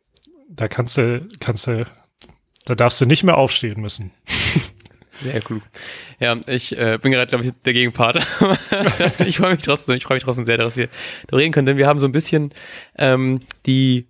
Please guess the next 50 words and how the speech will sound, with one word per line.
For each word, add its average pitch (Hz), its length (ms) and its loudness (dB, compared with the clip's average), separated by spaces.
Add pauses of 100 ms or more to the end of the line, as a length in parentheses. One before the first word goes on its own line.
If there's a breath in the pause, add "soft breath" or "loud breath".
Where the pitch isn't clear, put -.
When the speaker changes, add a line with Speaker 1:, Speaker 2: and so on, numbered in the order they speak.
(100)
Speaker 2:
die 123 100 2
schlechten 165 460 0
News 110 200 0
vor 110 220 4
uns. 135 160 2
Ich 113 140 0
muss 123 160 -4
ganz 117 160 2
kurz 120 140 0
hier 117 120 0
meinen 113 160 2
Kalender 127 340 4
öffnen, - 280 0
während 113 200 4
ich - 100 -4
hier - 100 -2
casual 110 460 4
versuche, 113 640 0
es - 200 -2
nicht 113 260 2
auffällig 117 300 0
zu - 100 -2
machen, 113 220 4
dass 110 120 2
ich 107 120 0
hier 113 200 0
gerade 113 340 2 (420 loud breath)
ein - 120 0
bisschen 113 180 2
Zeit, - 220 0
Zeit 165 120 4
totschlagen 120 340 0
möchte, 110 220 -2
denn 127 160 0
wir 135 120 6
sind 131 100 4
leider 143 260 4
beide, 147 420 2 (680 loud breath)
was 123 120 2
ich 120 60 2
sehr 120 100 2
lustig 135 240 0
finde, 120 360 2 (100)
unabgesprochen 131 920 0
ungefähr 156 340 4
zur 127 120 -4
gleichen 123 200 0
Zeit 131 240 2
im 117 160 -2
Urlaub. 151 480 4